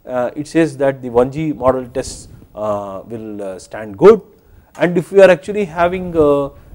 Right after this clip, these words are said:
uh, you know, the, uh, uh, cantilever sheet pile walls in clay, it says that the centrifuge model testing is, uh, warranted. And, uh, when you are actually having, uh, centrifuge, uh, you know,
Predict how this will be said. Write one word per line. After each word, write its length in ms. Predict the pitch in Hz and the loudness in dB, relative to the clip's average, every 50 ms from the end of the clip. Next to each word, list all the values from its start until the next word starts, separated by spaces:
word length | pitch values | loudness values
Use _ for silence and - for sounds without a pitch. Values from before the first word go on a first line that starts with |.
| - - | -16 -8
uh, 400 | 117 120 120 120 117 117 117 82 | -6 -4 -2 -2 -2 -2 -4 -4
you 100 | 127 143 | -2 2
know, 300 | 151 156 156 151 139 127 120 | 4 4 4 4 2 -2 -8
the, 480 | 127 127 127 123 123 120 120 117 104 _ _ _ _ _ _ _ - | -10 -10 -8 -8 -8 -10 -12 -12 -16 _ _ _ _ _ _ _ -14
uh, 580 | - 107 107 104 104 104 104 104 101 101 101 | -10 -10 -8 -8 -10 -10 -10 -12 -12 -14 -16
uh, 1120 | 98 - - _ _ _ _ _ _ _ _ _ _ _ _ _ _ _ - 147 147 139 135 135 | -18 -20 -20 _ _ _ _ _ _ _ _ _ _ _ _ _ _ _ -6 -2 -2 -2 -2 -2
cantilever 420 | 165 170 180 175 190 190 185 175 | -4 -6 -4 0 2 2 2 2
sheet 240 | - - 185 160 - | -2 -6 -12 -4 2
pile 200 | 175 170 165 160 | 2 2 4 6
walls 340 | 160 156 156 160 156 156 139 | 8 8 8 6 4 0 -10
in 160 | 117 104 98 | -12 -12 -14
clay, 300 | - - 156 170 180 196 | -12 -4 0 2 2 2
it 220 | 190 214 - 131 - | 0 -2 -8 -10 -2
says 220 | 160 160 147 135 | -2 -2 -2 2
that 160 | 156 156 147 | 0 0 0
the 80 | 143 135 | 0 -8
centrifuge 380 | - 139 131 123 139 135 127 | -10 -10 -10 -8 -10 -10 -10
model 260 | 123 123 120 120 117 107 | -8 -10 -10 -10 -12 -12
testing 420 | 120 117 - - 120 117 120 110 | -14 -14 -14 -14 -16 -16 -16 -16
is, 480 | 98 104 127 151 151 139 117 113 107 104 | -12 -6 -2 -2 -2 -2 -2 -8 -12 -10
uh, 180 | 101 98 87 82 | -10 -10 -10 -12
warranted. 580 | 87 95 101 107 110 127 - 170 190 208 202 _ _ _ _ _ _ _ _ _ _ _ _ _ _ - | -12 -12 -12 -12 -12 -12 -8 -6 -6 -6 -8 _ _ _ _ _ _ _ _ _ _ _ _ _ _ -8
And, 420 | - 151 170 170 170 170 165 156 | -4 -2 0 0 -2 -2 0 2
uh, 240 | 156 151 151 151 147 | 2 4 4 2 2
when 160 | 147 170 185 | 2 0 2
you 80 | 190 202 | 2 2
are 80 | 196 | 2
actually 320 | 190 185 - - 214 233 208 | 2 -2 -4 -8 -6 -6 -6
having, 500 | 165 196 190 190 185 196 190 190 180 170 | -4 -2 -4 -2 -2 -4 -8 -8 -2 2
uh, 380 | 165 151 151 147 143 139 151 | 2 4 4 2 0 -2 -4
centrifuge, 420 | 143 156 151 151 147 165 165 147 135 | -6 -6 -6 -6 -6 -8 -6 -4 -4
uh, 460 | 135 135 135 127 123 117 107 - - | -2 -2 -2 -4 -6 -10 -14 -14 -12
you 60 | 131 | -6
know, 320 | 143 151 147 143 135 - | -2 0 0 0 -2 -6